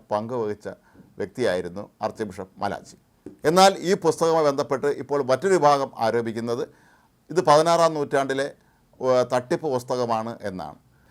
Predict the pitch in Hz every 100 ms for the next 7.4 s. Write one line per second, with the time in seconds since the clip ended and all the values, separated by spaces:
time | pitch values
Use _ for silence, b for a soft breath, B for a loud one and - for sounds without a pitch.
0 | b b 190 180 202 202 175 170 165 160
1 | 151 147 151 147 131 156 147 135 131 139
2 | 139 143 139 175 185 170 147 135 135 -
3 | 123 123 120 110 104 120 - b b -
4 | 156 151 123 101 80 73 - - _ _
5 | _ 139 156 185 214 202 156 151 175 170
6 | 180 - 123 123 120 113 120 123 - 127
7 | 131 143 147